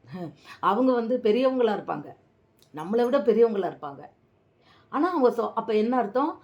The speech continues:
கனம் பண்ணுவதில் அவங்க முந்திக்கிறாங்க. நம்ம அவங்கள பார்த்து சொல்லணும், ஆனா அதுக்குள்ள அவங்க நம்மளை பார்த்து சொல்லிடுறாங்க. ஆம் பிரியமானவர்களே, கர்த்தர் இன்றைக்கு நம்மளோடு பேசுகிறார். மனைவிமார்களே,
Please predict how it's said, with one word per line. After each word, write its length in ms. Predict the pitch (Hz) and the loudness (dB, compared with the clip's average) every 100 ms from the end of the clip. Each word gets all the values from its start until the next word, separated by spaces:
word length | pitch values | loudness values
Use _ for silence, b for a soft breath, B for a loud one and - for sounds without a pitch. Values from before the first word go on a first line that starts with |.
| B | B
கனம் 360 | - 175 208 220 | -10 -6 -4 -4
பண்ணுவதில் 400 | 196 202 294 381 | -4 -4 -4 -6
அவங்க 140 | 330 311 | -6 -4
முந்திக்கிறாங்க. 560 | 339 370 302 175 147 - _ b _ | -4 -6 -8 -8 -10 -18 _ b _
நம்ம 420 | - 175 262 294 277 | -10 -4 0 0 0
அவங்கள 180 | 262 | -4
பார்த்து 280 | - 302 349 | -2 -2 0
சொல்லணும், 640 | - 254 262 220 190 320 - B B B | 2 2 2 0 -2 -2 -4 B B B
ஆனா 320 | 285 320 262 | -2 0 0
அதுக்குள்ள 140 | 294 320 | -2 -4
அவங்க 460 | 302 247 320 302 | -2 -2 -2 -4
நம்மளை 160 | 226 240 | -2 -2
பார்த்து 280 | 240 226 208 | -2 -6 -8
சொல்லிடுறாங்க. 540 | 180 165 147 143 143 - _ _ _ _ _ _ _ _ | -8 -8 -10 -14 -18 -20 _ _ _ _ _ _ _ _
ஆம் 200 | - 147 | -10 -8
பிரியமானவர்களே, 580 | 143 143 139 135 127 131 b b | -10 -12 -12 -12 -14 -16 b b
கர்த்தர் 420 | - 156 - 170 143 | -12 -12 -10 -10 -10
இன்றைக்கு 480 | 151 165 165 - | -10 -8 -10 -10
நம்மளோடு 480 | 135 165 160 160 156 | -14 -10 -6 -4 -4
பேசுகிறார். 580 | 151 127 - - 127 107 _ _ _ _ b - | -6 -12 -14 -20 -20 -20 _ _ _ _ b -16
மனைவிமார்களே, 760 | 160 165 170 165 151 143 139 139 | -10 -6 -6 -6 -8 -10 -12 -14